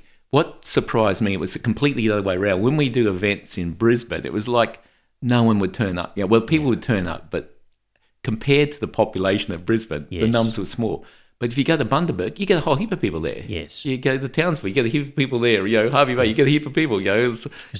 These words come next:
Speaker 2: they
Speaker 1: know,
Speaker 2: don't have the distractions.
Speaker 1: they don't have the distraction,
Speaker 2: And, and they
Speaker 1: yeah.
Speaker 2: actually wanna catch up with their mates who
Speaker 1: Yeah,
Speaker 2: they know
Speaker 1: that's
Speaker 2: will
Speaker 1: right.
Speaker 2: be there as
Speaker 1: That's
Speaker 2: well.
Speaker 1: right. So,
Speaker 2: Yeah.
Speaker 1: so it's exactly the opposite to what you think. <laughs>
Speaker 2: Yeah.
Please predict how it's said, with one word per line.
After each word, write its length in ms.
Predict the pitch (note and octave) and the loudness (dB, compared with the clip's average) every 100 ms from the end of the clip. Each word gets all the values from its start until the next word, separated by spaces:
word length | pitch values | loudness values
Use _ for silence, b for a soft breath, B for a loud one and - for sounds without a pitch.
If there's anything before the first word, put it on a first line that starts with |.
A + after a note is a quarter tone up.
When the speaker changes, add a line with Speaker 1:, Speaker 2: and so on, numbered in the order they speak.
| A2 | 2
Speaker 2:
they 100 | G#2+ | 2
Speaker 1:
know, 60 | |
Speaker 2:
don't 180 | A2+ A#2 | 2 2
have 200 | A#2 F#2+ | 2 0
the 60 | F#2+ | -2
distractions. 720 | F2+ E2+ - F#2+ G2 - D2 - | -2 -4 -4 -6 -6 -10 -8 2
Speaker 1:
they 60 | |
don't 60 | D3+ | 4
have 80 | D3+ | 4
the 60 | C3 | 2
distraction, 480 | A2+ A2 A#2 - | 0 2 2 2
Speaker 2:
And, 80 | G#2 | 0
and 80 | G#2+ | 2
they 60 | A2+ | 2
Speaker 1:
yeah. 40 | |
Speaker 2:
actually 240 | A#2+ - | 2 0
wanna 140 | G2+ F#2+ | -2 -2
catch 300 | - F#2+ - | -2 -2 -2
up 140 | F2+ | -4
with 140 | G#2+ - | -6 -6
their 120 | F2 | -4
mates 320 | E2+ G2 - | -2 -4 2
who 60 | G#3+ | 4
Speaker 1:
Yeah, 80 | A#3 | 6
Speaker 2:
they 100 | F#2 | 4
know 60 | |
Speaker 1:
that's 120 | F#2 - | 2 2
Speaker 2:
will 80 | - | 2
Speaker 1:
right. 40 | |
Speaker 2:
be 60 | - | 0
there 160 | - | 0
as 80 | F2 | -2
Speaker 1:
That's 120 | F#2+ | 0
Speaker 2:
well. 120 | F#2+ B2 | 0 0
Speaker 1:
right. 180 | F2+ | -2
So, 300 | - A#2+ A#2+ A#2 | 2 4 4 2
Speaker 2:
Yeah. 240 | F2+ E2 | -10 -6
Speaker 1:
so 200 | G#2+ C3 | 0 0
it's 160 | B2+ C#3 | 0 -4
exactly 420 | B2 E3+ - B2+ | -4 -4 -4 -2
the 140 | A2+ | 0
opposite 400 | A#2 C3+ - G#2+ | 0 -2 -6 -4
to 80 | G#2+ | 0
what 180 | G#2+ A2 | 0 0
you 60 | |
think. 260 | G2 C3+ - | 2 2 2
<laughs> 180 | - - | 0 2
Speaker 2:
Yeah. 300 | - G#2+ E3+ | 2 4 2